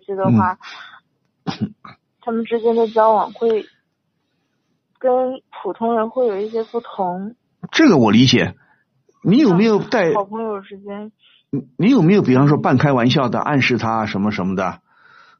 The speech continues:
Speaker 2: 谈到男女之间的感情，有没有这些经-，经历呢？
Speaker 1: 我不敢。
Speaker 2: 嗯？
Speaker 1: 从来没有说过。
Speaker 2: 不，那这样，咱们反过来说，你觉得他喜欢你吗？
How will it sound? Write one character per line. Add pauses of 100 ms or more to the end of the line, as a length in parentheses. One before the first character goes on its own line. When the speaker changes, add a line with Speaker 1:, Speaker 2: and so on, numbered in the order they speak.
Speaker 2:
谈
到
男
女
之
间
的
感
情，
有
没
有
这
些
经-，
经
历
呢？ (720)
Speaker 1:
我
不
敢。 (460)
Speaker 2:
嗯？ (1200)
Speaker 1:
从
来
没
有
说
过。
Speaker 2:
不，
那
这
样， (260)
咱
们
反
过
来
说，
你
觉
得
他
喜
欢
你
吗？